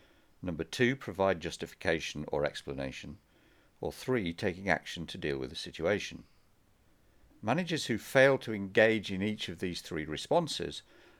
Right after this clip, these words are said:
are highly likely to be considered by the employee not to have responded adequately to the situation,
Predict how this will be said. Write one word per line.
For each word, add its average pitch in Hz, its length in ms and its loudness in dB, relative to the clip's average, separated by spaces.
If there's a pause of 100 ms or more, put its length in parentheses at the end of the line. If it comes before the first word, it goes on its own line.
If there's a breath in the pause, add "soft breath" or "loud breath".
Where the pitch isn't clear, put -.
(120 soft breath)
are - 80 -6
highly 165 480 4
likely 76 320 4
to - 100 -8
be 82 100 -6
considered 139 520 -4
by 92 180 6
the 85 140 0
employee 85 500 0
not 87 340 0
to 120 100 -6
have 117 120 -4
responded 85 480 -2
adequately 85 540 0
to - 120 -6
the 80 120 -6
situation, - 760 0